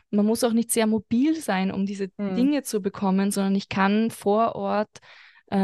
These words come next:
Speaker 1: habe ich den Zugang dazu. Das ist schon, das ist einfach auch sehr schön. Also ich finde, das darf <laughs> man auch einfach so mal sagen.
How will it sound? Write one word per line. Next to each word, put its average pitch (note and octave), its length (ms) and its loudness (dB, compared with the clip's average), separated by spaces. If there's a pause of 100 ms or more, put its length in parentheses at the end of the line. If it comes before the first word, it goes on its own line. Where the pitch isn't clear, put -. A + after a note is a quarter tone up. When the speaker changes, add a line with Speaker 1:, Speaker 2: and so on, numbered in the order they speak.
Speaker 1:
habe G3 160 2
ich G3+ 80 -2
den G3+ 160 -2
Zugang G3 500 2
dazu. F3 320 0
Das F3+ 200 -2
ist G3 120 -4
schon, G#3+ 460 2 (280)
das - 160 -10
ist - 200 0
einfach A3+ 280 2
auch E3 200 2
sehr D3+ 180 -2
schön. D#3+ 300 2
Also F#3 140 0
ich F#3 100 -2
finde, G3+ 160 0
das F#3 100 -6
darf F3+ 260 2
<laughs> - 140 -2
man A3+ 80 4
auch - 160 -6
einfach - 320 2
so - 240 -2
mal F#3+ 220 2
sagen. F#3 440 0